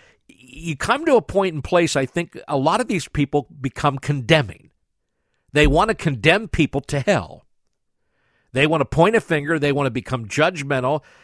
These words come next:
They want to, not out of great passion and love for the sinner,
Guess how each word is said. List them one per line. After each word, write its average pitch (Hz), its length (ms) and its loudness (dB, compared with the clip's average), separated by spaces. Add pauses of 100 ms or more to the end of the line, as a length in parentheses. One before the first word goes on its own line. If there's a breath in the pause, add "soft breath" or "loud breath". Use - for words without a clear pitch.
(220 soft breath)
They 160 240 4
want 190 360 4
to, 143 180 0
not 175 520 2
out 139 400 4
of 104 260 -6
great 147 440 -2
passion 170 720 2
and 120 140 -8
love 147 440 6
for 131 140 -6
the 107 140 -10
sinner, - 460 -2